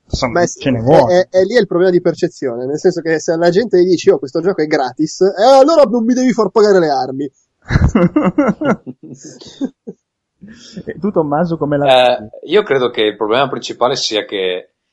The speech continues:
Speaker 3: quando tu fai un gioco free to play, comunque l'obiettivo è quello di avere conversioni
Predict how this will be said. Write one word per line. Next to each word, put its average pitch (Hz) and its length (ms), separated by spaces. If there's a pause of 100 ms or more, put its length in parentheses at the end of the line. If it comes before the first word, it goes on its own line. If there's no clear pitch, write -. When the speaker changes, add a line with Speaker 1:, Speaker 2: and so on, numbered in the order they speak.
(300)
Speaker 3:
quando 175 320
tu 160 120
fai 131 160
un 120 80
gioco 117 240
free 110 220
to 107 140
play, 95 300
comunque 117 420
l'obiettivo 110 520
è 107 80
quello 107 280
di 104 120
avere 104 280
conversioni 101 1000